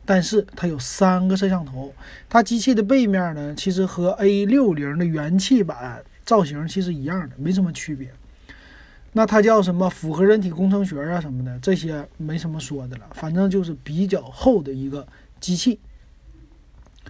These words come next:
再来呢，还比较不错啊，它的售价呢，其实也是一四九九啊，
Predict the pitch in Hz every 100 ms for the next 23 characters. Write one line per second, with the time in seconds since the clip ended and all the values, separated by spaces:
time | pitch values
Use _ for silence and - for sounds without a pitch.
0 | - - - - 269 202 190 214 208 208
1 | 214 - 185 170 180 147 143 123 180 -
2 | - - 156 131 107 - 208 220 240 220
3 | 240 202 170 160 185 190 170 147 180 175
4 | 170 180 151 151 165 135